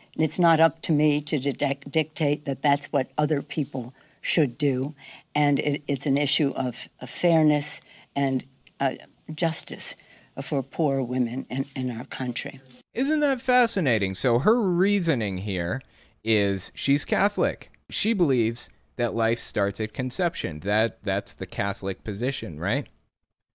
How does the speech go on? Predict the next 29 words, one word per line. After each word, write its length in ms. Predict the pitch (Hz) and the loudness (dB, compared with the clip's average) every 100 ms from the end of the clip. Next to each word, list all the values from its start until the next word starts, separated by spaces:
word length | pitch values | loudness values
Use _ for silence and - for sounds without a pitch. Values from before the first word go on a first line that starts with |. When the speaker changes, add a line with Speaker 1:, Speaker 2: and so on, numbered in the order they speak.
| _ - | _ -6
Speaker 2:
But 100 | 120 | -4
she 220 | - 190 | 0 2
doesn't 560 | 175 143 135 107 - 110 | 4 4 0 -4 -8 0
believe 480 | 117 123 131 135 | 2 4 2 2
it's 240 | - 120 113 | -2 -4 -4
right 580 | 123 131 101 95 - - _ _ _ | 2 2 4 0 -4 -14 _ _ _
to 120 | 113 | -6
dictate 680 | 90 123 - - 110 92 - | 0 0 0 0 0 0 -4
that 320 | 82 85 - _ _ _ _ _ _ _ _ _ _ | -4 -4 -8 _ _ _ _ _ _ _ _ _ _
for 180 | 123 113 - | 2 2 4
everybody 640 | 127 135 107 98 95 80 | 4 4 4 2 0 -2
in 140 | 104 | -2
the 100 | 98 | -2
world, 420 | 92 90 60 69 - _ | 0 -2 -4 -12 -20 _
or 100 | 110 | -4
for 160 | - 123 | 0 2
everybody 520 | 127 131 120 113 110 | 4 4 4 4 4
in 100 | 104 | 0
the 80 | 101 | -2
United 480 | 98 95 90 87 80 | -2 -2 -2 -4 -6
States. 640 | - 92 64 - - - _ | -6 -6 -6 -12 -14 -16 _
That 340 | 104 135 185 185 | 0 2 4 4
is 180 | 160 147 | 2 2
an 260 | 131 117 _ _ _ _ | -2 -4 _ _ _ _
honest, 460 | 113 135 151 - - | 0 2 2 -2 -4
respectable 920 | 110 - - - 110 - 104 101 95 | -2 -2 -4 -2 -2 -2 -2 -2 -2
position 600 | 107 95 95 - 87 76 | -4 -2 -4 -4 -8 -8
to 140 | 98 | -6
me. 300 | 87 73 78 | -6 -8 -12